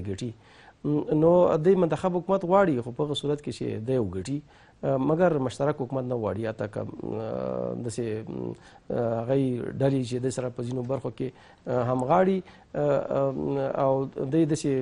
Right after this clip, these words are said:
ډېره تجربه او سابقه نه لري چې نور مخالف ګروپونه دي هم، حتی مخالف نه، موازي ګروپونه دي هم تحمل کړی سي. خو زه فکر کوم یو پنځوس کلنه تجربه ورڅ-، ترلاسه شوې.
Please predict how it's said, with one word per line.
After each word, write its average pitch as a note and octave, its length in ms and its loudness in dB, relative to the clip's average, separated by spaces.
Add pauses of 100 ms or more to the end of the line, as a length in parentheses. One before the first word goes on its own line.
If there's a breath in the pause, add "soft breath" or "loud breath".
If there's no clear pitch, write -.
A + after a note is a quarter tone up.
(200)
ډېره D3+ 160 4 (160)
تجربه C3 320 0
او B2 160 0
سابقه A#2+ 400 -2
نه C#3+ 80 0
لري B2 200 -2
چې B2 80 -4 (600 loud breath)
نور C#3+ 240 4
مخالف B2+ 340 -2
ګروپونه A#2 320 -4
دي A#2 140 2
هم، C3 160 -2 (320)
حتی C#3 240 0
مخالف D#3 340 0
نه، F3+ 140 -2
موازي C3 280 0 (380)
ګروپونه B2 280 -4
دي A#2 140 -2
هم B2 60 -4 (100)
تحمل A2+ 300 -2
کړی A2+ 80 -4 (100)
سي. - 100 -14 (380 loud breath)
خو - 80 -6
زه D#3 160 -2
فکر D#3+ 160 -2
کوم D#3+ 140 0
یو D3 180 0
پنځوس B2+ 260 -4
کلنه C#3+ 300 -4
تجربه B2+ 300 -2
ورڅ-، - 360 -8
ترلاسه B2 280 -2
شوې. F3+ 540 -6